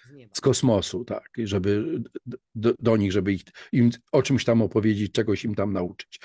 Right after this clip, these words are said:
Speaker 2: Do tego stopnia, że kiedy ta przepowiednia, znów przepowiednia, która mówiła o tym, że biały brodaty człowiek przybędzie do Mezoameryki, to z jakiegoś powodu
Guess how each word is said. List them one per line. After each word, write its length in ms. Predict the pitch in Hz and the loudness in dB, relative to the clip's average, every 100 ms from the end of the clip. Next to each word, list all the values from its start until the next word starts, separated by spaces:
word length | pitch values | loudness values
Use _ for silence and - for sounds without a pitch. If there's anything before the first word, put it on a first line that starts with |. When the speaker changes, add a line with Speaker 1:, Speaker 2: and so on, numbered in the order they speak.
| - - | -10 -2
Speaker 2:
Do 80 | |
tego 240 | 131 151 160 | 0 2 2
stopnia, 460 | - 180 - 135 | 2 0 4 2
że 200 | 101 117 - - - - - | 4 2 0 -12 -20 -12 4
kiedy 380 | 143 120 131 | 6 8 6
ta 180 | 123 123 | 6 2
przepowiednia, 720 | - 147 - 123 170 107 95 | 2 0 2 6 6 6 2
znów 240 | 98 208 - | 6 4 4
przepowiednia, 720 | 196 - 180 190 98 80 76 _ _ _ _ _ - | 2 4 6 6 4 -4 -8 _ _ _ _ _ 0
która 220 | 131 127 | 4 6
mówiła 420 | 127 123 139 147 | 4 6 6 6
o 120 | 143 | 2
tym, 180 | 135 123 | 4 2
że 100 | 120 | 4
biały 280 | 120 127 123 | 4 6 6
brodaty 400 | 117 117 113 113 | 4 2 0 -2
człowiek 420 | - 135 113 113 | 2 2 2 -2
przybędzie 500 | - 120 113 110 110 | -4 -4 -2 -2 -2
do 160 | 104 101 - - | -4 -6 -8 0
Mezoameryki, 880 | 117 107 104 107 107 87 - 104 147 _ _ _ _ _ _ _ _ - _ _ | 2 4 4 4 2 -2 -8 -12 -12 _ _ _ _ _ _ _ _ -20 _ _
to 120 | - | -2
z 80 | 101 | 2
jakiegoś 400 | 120 - 160 143 | 2 2 0 0
powodu 540 | - 123 123 107 151 | 2 2 4 4 0